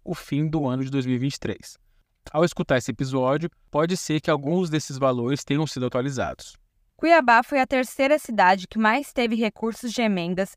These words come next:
Speaker 2: empenhados pelo governo federal, com mais de setenta e cinco milhões de reais,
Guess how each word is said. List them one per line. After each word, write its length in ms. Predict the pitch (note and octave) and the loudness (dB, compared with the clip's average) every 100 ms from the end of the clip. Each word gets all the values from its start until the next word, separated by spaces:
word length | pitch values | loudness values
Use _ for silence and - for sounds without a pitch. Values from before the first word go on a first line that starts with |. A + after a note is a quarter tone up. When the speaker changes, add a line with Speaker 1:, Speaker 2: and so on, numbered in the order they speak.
| - | -4
Speaker 2:
empenhados 760 | A3 B3+ D4 C#4+ A3 F#3+ F#3+ | 0 2 2 2 4 2 0
pelo 200 | - A3 | -2 -2
governo 300 | G#3 G3+ G3 | 0 -2 -2
federal, 480 | F#3+ G#3+ A#3 E3+ C#3 _ _ _ _ - | -2 -2 2 2 0 _ _ _ _ -6
com 180 | F#3+ | 0
mais 260 | G3 F#3+ G3+ | 4 4 2
de 80 | F#3+ | -2
setenta 560 | - F3+ - A3 C4+ | -4 -4 0 0 2
e 80 | C4+ | 0
cinco 320 | A#3+ B3+ A#3+ | -2 -4 -2
milhões 540 | A#3 B3+ D4 C4+ B3 B3 | 0 0 2 2 2 0
de 80 | B3 | 0
reais, 480 | C4+ F#3+ C#3+ - | 2 2 0 -10